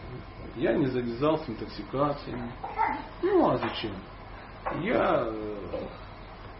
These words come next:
ну, ничего не сделал. Короче, единственное, что я сделал, был вегетарианцем. Ну, в принципе, всё. Да, это, это, это законченное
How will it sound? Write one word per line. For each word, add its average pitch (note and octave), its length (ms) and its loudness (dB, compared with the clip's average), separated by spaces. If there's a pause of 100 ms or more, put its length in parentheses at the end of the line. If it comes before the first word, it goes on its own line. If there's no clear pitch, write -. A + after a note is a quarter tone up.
(840)
ну, F3 380 2
ничего C#3 320 0
не C3+ 320 2
сделал. G#2+ 400 -6 (100)
Короче, G2+ 520 6 (600)
единственное, F#3+ 380 2
что G3+ 120 6
я G3+ 40 6
сделал, G3+ 280 6
был E3 180 12
вегетарианцем. F#3+ 600 4 (1600)
Ну, C4+ 100 -4
в - 120 -6
принципе, C#4 320 4
всё. A2+ 260 0
Да, C3 240 2
это, - 380 -2
это, F#3 120 6
это F#3 280 6
законченное C3 640 6